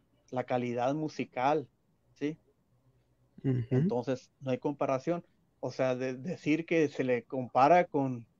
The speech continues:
Speaker 1: <laughs> Michael Jackson, no hay, no hay comparación, ¿no?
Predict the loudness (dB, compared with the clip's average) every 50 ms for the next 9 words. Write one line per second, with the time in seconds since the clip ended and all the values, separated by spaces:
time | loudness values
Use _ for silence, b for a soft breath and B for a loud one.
0 | _ _ -14 -12 -8 -8 -6 -6 -6 -6 -6 -6 -2 -2 -4 -4 -4 -6 -8 -8
1 | -8 -12 _ _ _ _ _ _ _ _ _ _ _ _ _ _ _ _ _ _
2 | -6 -2 0 2 2 2 0 -2 -4 -8 -2 2 4 4 4 4 2 2 4 4
3 | 6 6 6 2 0 -2 -4 -2 -2 -4 -6 -8